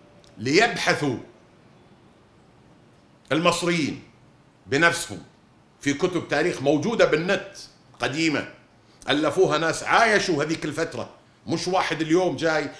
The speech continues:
يبي يألف شيء قديم، لا، اللي ألفها كان عايش هذه الفترة، ويقول لك شنو اللي حصل. هذه المعلومات موجودة بكتب تاريخ، أنا لو جيت ذكرتها سهل جدا أي مسؤول هني بدولة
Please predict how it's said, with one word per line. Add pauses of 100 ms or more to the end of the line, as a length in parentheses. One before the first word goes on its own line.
(120)
يبي
يألف
شيء
قديم،
لا،
اللي
ألفها (340)
كان
عايش
هذه
الفترة، (560)
ويقول
لك
شنو
اللي
حصل. (260)
هذه
المعلومات (280)
موجودة
بكتب
تاريخ، (1800)
أنا
لو
جيت
ذكرتها (880)
سهل
جدا
أي
مسؤول
هني
بدولة